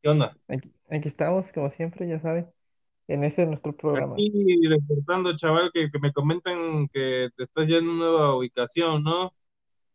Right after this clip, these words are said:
Speaker 2: Exactamente, soy, me cambié de corresponsaduría. <laughs>
Speaker 1: Ahora te encontramos en,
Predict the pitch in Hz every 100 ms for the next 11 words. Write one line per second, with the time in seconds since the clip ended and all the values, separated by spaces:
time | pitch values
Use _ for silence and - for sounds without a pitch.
0 | _ _ _ 156 151 160 180 180 175 160
1 | 160 156 147 135 139 135 135 135 151 156
2 | 151 143 139 - 135 143 _ _ 151 143
3 | 139 135 135 156 170 _ _ - 165 131
4 | 131 - _ _ _ _ _ _ _ _
5 | _ _ _ _ _ 135 143 160 160 147
6 | 139 139 143 151 160 170 160 180 185 190
7 | 185 175 165 147 131